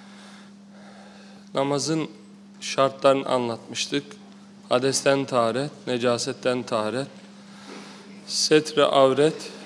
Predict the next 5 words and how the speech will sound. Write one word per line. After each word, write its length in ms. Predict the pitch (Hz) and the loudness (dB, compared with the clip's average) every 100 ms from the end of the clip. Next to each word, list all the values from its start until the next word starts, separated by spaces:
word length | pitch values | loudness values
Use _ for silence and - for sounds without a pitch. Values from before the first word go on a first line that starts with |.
| - | -10
istikbali 640 | - - - - 143 131 | -8 -6 -4 8 10 10
kıble, 500 | 120 - 135 127 156 | 4 -2 0 2 4
vakit, 360 | 143 135 - 175 - | 4 2 2 -2 0
niyet 380 | 139 143 147 - | 2 6 6 4
demiştik. 600 | 117 113 - 151 165 - | -2 0 -2 -4 -6 -10